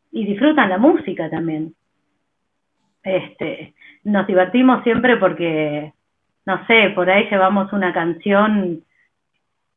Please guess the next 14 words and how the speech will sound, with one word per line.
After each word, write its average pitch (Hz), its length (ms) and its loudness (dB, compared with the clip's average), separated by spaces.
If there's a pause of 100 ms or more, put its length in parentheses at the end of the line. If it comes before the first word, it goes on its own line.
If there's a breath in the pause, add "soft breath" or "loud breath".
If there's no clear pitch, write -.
(140)
cualquiera 214 840 2
y, 175 480 -6
y, 160 40 -4
no, 170 260 -4
y 190 100 -10
nos 180 160 -6
dicen, 190 340 -6
"No, 202 180 0
cantemos 220 560 0
el 165 160 -6
Stabat 196 320 2
Mater 196 360 0
de 170 120 -4
Pergolesi". 165 920 -6